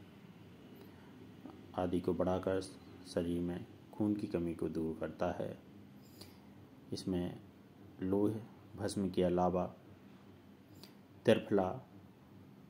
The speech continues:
अर्थात हरड़, बहेरा, आंवला, तिरकटू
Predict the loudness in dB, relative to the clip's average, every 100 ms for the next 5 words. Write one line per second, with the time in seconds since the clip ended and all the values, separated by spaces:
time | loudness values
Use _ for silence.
0 | -14 2 2 4 2 0 -4 -18 -20 -20
1 | -20 -20 -20 -20 -20 -20 -20 -18 -16 -12
2 | 2 6 6 6 0 -2 2 4 4 2
3 | -2 -18 -20 -20 -8 0 2 4 4 2
4 | -2 -16 -20 -20 -20 -20 -20 -20 -20 -20
5 | -20 -2 4 4 4 4 4